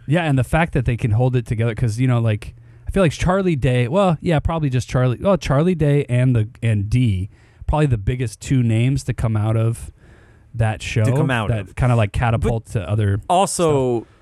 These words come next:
Speaker 2: even, even for people who are, like, character actors, the, the main guys were not. They were, this is where they came from.
Speaker 1: Right.
Speaker 2: But, uh, but even the, like, character actors on the, like, peripherals
Speaker 1: Uh-huh.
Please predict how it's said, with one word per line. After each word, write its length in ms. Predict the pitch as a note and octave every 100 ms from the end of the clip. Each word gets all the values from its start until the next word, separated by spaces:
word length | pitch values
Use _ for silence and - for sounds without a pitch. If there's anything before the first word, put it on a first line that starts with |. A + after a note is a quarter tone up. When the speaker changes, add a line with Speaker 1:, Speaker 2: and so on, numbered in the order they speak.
| _ -
Speaker 2:
even, 420 | G#3+ A3+ A#3 A3
even 260 | F#3 G3+ A3+
for 140 | G3+
people 260 | E3+ E3 E3
who 80 |
are, 140 | E3+ E3
like, 340 | C#3+ B2 -
character 460 | - B2 B2 C#3 B2+
actors, 500 | B2 B2+ D3 C3+ A#2
the, 140 | - D3+
the 160 | C3+ C#3+
main 400 | C#3 D3+ E3 D3
guys 300 | B2 A2 F#2
were 120 | G#2+
not. 260 | G#2+ F2 D2+
They 120 | A2+ B2
were, 220 | A#2+ G#2 F#2
this 240 | A2+ C#3
is 100 | A2
where 100 | G2+ F#2+
they 120 | E2+
came 280 | B2 A2 D#2+
from. 200 | - - - - -
Speaker 1:
Right. 180 | G#2+ C3
Speaker 2:
But, 140 | C3+
uh, 500 | C3 B2 A#2+ A#2 G#2+ C#3
but 320 | A2+ D3 -
even 280 | F3+ G3+ A3
the, 100 | F#3
like, 180 | D3 B2+
character 420 | C3+ C3 C#3 D#3
actors 420 | C#3+ C#3+ - D3+ D#3+
on 280 | - B2+
the, 140 | A#2+ A#2
like, 280 | A2+ G#2+ - _ - -
peripherals 720 | B2+ B2+ A#2+ E3 F3+ G3+ G3+ - B2+
Speaker 1:
Uh-huh. 300 | G#2 F#2+